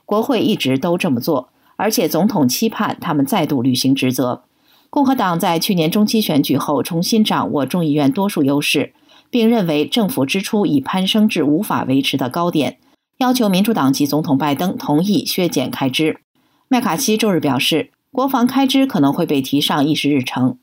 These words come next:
但他明确表示，削减社会保障和医疗不是一种选择，相反，只会加强社会保障和医疗保险。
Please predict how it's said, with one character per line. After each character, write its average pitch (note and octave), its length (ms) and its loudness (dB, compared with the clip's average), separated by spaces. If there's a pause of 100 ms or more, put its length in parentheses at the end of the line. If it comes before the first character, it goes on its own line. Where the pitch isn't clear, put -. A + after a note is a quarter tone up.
(140)
但 E3+ 140 -2
他 F3 180 -2
明 D3 140 4
确 D3+ 140 -2
表 C3+ 200 0
示， C#3+ 280 -2 (280)
削 A#3 200 0
减 F#3+ 220 2
社 G#3 160 0
会 E3+ 120 -2
保 B2 200 -2
障 G#3 220 -2
和 D3+ 120 -2
医 F3+ 160 0
疗 C3 240 0
不 - 160 -4
是 D3+ 160 0
一 C#3+ 80 4
种 C3 180 0
选 C3+ 220 -2
择， C3+ 280 -4 (240)
相 A#3 240 0
反， D#3 220 0
只 E3 140 0
会 C#3 200 0
加 G3+ 240 0
强 C#3 260 0
社 E3+ 160 -2
会 C#3+ 160 0
保 A#2+ 180 -4
障 - 220 -2
和 B2 180 -6
医 D#3+ 140 0
疗 C3+ 140 0
保 - 180 -6
险。 - 260 -4